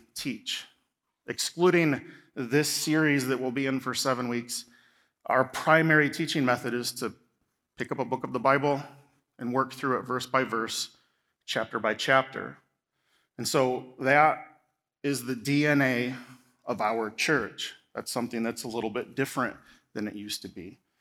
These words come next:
And that's what's propelling us forward. So that's what we'll focus on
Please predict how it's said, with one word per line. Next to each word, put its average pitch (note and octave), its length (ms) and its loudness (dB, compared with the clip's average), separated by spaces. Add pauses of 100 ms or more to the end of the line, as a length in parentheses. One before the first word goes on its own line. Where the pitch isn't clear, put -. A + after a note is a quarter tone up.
(300)
And A2 120 -4
that's B2 260 0
what's B2 180 -2
propelling A#2+ 560 -4
us - 460 -4
forward. A2+ 460 -6
So B2 120 -8
that's A#2+ 200 -4
what A#2 120 -8
we'll A#2+ 140 -4
focus A#2 400 -4
on A2 320 -4